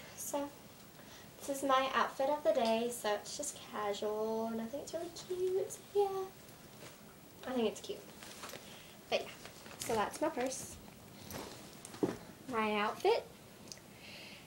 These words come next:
and so let me go get my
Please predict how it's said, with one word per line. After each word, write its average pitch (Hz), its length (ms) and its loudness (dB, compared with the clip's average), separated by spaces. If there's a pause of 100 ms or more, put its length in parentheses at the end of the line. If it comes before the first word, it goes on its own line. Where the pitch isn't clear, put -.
(140)
and 277 520 12
so 240 720 6 (3750)
let 233 280 6
me 302 300 6
go 226 540 8 (460)
get - 500 4 (140)
my 233 200 10